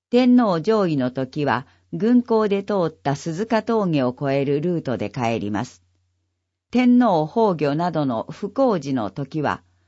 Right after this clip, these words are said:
伊賀、大和を通って帰ります。どちらのルートを通っても、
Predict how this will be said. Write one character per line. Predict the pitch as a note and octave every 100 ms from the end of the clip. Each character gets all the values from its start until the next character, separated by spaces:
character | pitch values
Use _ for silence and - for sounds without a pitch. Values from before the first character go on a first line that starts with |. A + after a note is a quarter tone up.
| _ _ _ _
伊 | A#3
賀、 | A3+ D#3 - -
大 | G3 A3+
和 | B3 A#3+ C#3
を | B2
通 | B2 D3
っ | C3
て | - A2
帰 | - C3 A2+
り | G2
ま | F#2+ A#2+
す。 | - _ _ _ _ _ _ _ _ _ -
ど | A#3+
ち | C4 A3
ら | F3
の | D3 D#3
ル | G3+ F#3
ー |
ト | D#3 C3+
を |
通 | C#3 E3 E3+
っ |
て | E3 - D#3+
も、 | C3+ A2+